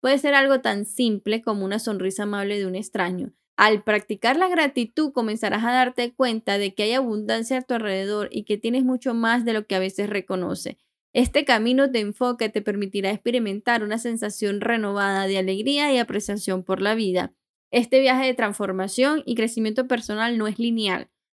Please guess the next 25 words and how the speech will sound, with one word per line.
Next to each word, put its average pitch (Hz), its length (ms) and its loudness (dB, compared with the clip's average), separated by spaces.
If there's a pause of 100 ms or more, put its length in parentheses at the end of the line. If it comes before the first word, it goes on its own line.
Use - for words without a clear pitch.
(140)
Recuérdalo, 190 800 4 (220)
habrán 208 340 4
días 254 220 2
en 277 80 2
los 254 80 2
que 240 100 -4
te 214 120 -4
sentirás 202 500 -4
desanimado 226 1000 0
o 233 100 0
enfrentarás 190 480 -2
obstáculos, - 680 -8 (300)
pero 233 160 4
esos 285 200 2
momentos 277 540 2
es 269 60 0
fundamental 233 540 0
recordar 240 600 -2
tu 240 120 -4
propósito 254 600 -2
y 247 40 0
tu 233 140 -8
capacidad 220 640 -2
para 190 200 0
superarlos. 196 800 -2